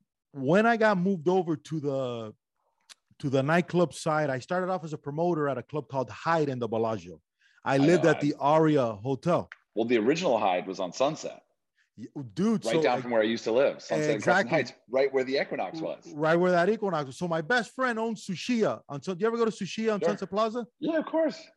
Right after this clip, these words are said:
Speaker 1: Dude, so that's my
Speaker 2: That
Speaker 1: best
Speaker 2: place
Speaker 1: friend.
Speaker 2: is great with the outdoor patio.
Speaker 1: With the outdoor patio, the free parking on the back. That's that,
Speaker 2: Love that place.
Speaker 1: that's the spot, dude.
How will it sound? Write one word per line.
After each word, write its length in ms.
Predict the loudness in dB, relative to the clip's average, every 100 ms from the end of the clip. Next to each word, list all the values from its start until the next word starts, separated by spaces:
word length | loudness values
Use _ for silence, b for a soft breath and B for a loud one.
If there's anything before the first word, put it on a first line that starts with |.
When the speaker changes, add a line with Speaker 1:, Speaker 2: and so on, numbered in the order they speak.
| _ _ _ _ -2
Speaker 1:
Dude, 260 | 0 0
so 100 | 0
that's 240 | 0 0 0
my 100 | 0
Speaker 2:
That 60 |
Speaker 1:
best 80 | 2
Speaker 2:
place 140 | 2
Speaker 1:
friend. 120 | 0 2
Speaker 2:
is 60 | 4
great 60 |
with 80 | 4
the 100 | 4
outdoor 300 | 2 2 0
patio. 500 | 0 0 0 0 -2
Speaker 1:
With 160 | -4 -2
the 100 | 0
outdoor 300 | 2 0 -2
patio, 340 | 0 -2 -2
the 60 | -6
free 200 | -4 -6
parking 400 | -2 -2 -2 -4
on 140 | -6 -6
the 80 |
back. 420 | -2 0 0 -2 -4
That's 260 | -6 -6
that, 180 | -8 -8
Speaker 2:
Love 100 | -6
that 200 | -10 -8
place. 380 | -6 -8 -8 -16 -2
Speaker 1:
that's 280 | 0 0 -2
the 100 | -8
spot, 420 | -2 2 2 0
dude. 200 | -6 -6